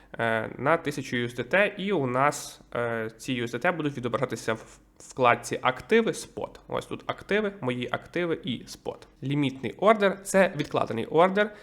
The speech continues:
який ви виставляєте по конкретній ціні, яку ви хочете закупити. Наприклад, ви хочете купити біткоін по сто десять тисяч доларів. Ви пишете,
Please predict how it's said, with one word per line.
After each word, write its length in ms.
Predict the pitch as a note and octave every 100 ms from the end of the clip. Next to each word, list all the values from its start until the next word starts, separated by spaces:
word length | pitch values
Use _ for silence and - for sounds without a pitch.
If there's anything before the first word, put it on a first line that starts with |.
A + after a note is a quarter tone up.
| - - - -
який 500 | B2+ B2+ - E3 C#3+
ви 140 | C3+
виставляєте 720 | B2 B2+ B2 B2 D#3+ F#3 C#3+
по 100 | B2+
конкретній 500 | B2+ B2+ C3 C#3+ C3+
ціні, 400 | B2+ - B2+ C3
яку 180 | A2+ B2+
ви 80 | A#2+
хочете 320 | A#2+ A2+ -
закупити. 400 | B2 - A#2 A#2+
Наприклад, 280 | A#2+ - B2
ви 100 | A#2
хочете 380 | - A3 - C3
купити 300 | A#2 D3+ A2+
біткоін 460 | - - E3+ D3+ C3
по 160 | C#3 D3+
сто 600 | - - C#3 D3+ C#3+ -
десять 460 | C3 C3+ C3+ B2+ -
тисяч 360 | B2+ A2+ A#2+ -
доларів. 380 | - - - - - - _ -
Ви 240 | C3 B2
пишете, 560 | A2+ C#3+ C3 - -